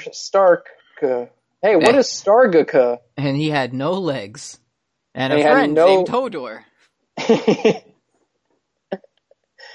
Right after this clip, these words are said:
Speaker 1: One time he went back in time and he made his name Hodor.
Speaker 2: <laughs> That's the episode. We did it. Yada Yada Boys coming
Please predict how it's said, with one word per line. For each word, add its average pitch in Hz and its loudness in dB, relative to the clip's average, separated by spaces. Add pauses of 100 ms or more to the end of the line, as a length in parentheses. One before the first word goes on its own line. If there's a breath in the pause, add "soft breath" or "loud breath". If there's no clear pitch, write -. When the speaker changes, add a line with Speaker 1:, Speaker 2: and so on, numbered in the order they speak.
(180 loud breath)
Speaker 1:
One 196 2
time 160 2
he 147 6
went 151 4
back 165 2
in 180 0
time 180 2
and 139 2
he 139 2
made 143 4
his 160 4
name 175 4
Hodor. 160 4
Speaker 2:
<laughs> - -18
That's 156 -12
the 117 -14
episode. - -20 (320)
We 135 -10
did - -12
it. 60 -20 (2000 soft breath)
Yada 214 2
Yada 190 0
Boys 135 -12
coming 185 -16